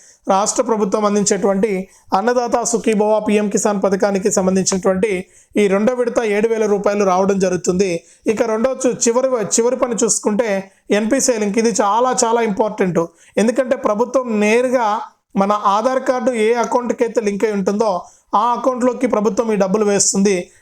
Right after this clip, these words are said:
మన ఆధార్ కార్డు లింక్ అయినటువంటి అకౌంట్లోకి డబ్బులు వస్తాయి కాబట్టి దీనిని ఎన్పీసీఐ లింక్ అంటారు. మరి ఎన్పీసీఐ లింక్ చేసుకోవడానికి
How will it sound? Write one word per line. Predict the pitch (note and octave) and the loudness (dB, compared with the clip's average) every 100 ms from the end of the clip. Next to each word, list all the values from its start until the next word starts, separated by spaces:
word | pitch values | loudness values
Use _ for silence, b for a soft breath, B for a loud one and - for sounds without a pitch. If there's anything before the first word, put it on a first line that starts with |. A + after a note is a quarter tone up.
| _ | _
మన | G3 | 0
ఆధార్ | G3 F#3+ A3+ C4 | 2 2 2 0
కార్డు | C4 B3+ A3 | 0 -2 -2
లింక్ | G#3+ B3 | 0 0
అయినటువంటి | A#3+ A#3 A#3 G#3+ | 0 -2 0 0
అకౌంట్లోకి | G3+ A#3+ A#3+ A#3+ A#3+ | 0 -2 -2 -2 -2
డబ్బులు | G3 F#3+ A3 | -2 2 2
వస్తాయి | G3 A3 G3 | 0 0 0
కాబట్టి | G3 F#3+ F#3+ G#3 F#3 b b - | 0 0 0 -2 -4 b b -2
దీనిని | A3+ B3 A#3+ G3+ | 2 2 2 2
ఎన్పీసీఐ | A3 C4+ C4+ B3 | 0 0 2 0
లింక్ | G#3+ G#3 G3+ | 0 0 0
అంటారు. | G3 G#3+ | 2 0
మరి | B3 G#3 F#3+ | 2 2 2
ఎన్పీసీఐ | G#3 C4+ A#3+ B3 | 2 0 2 0
లింక్ | A#3 G#3+ - | 0 -2 0
చేసుకోవడానికి | G#3 - G#3 G3+ G3 A3+ F3+ | -2 0 0 0 0 0 -2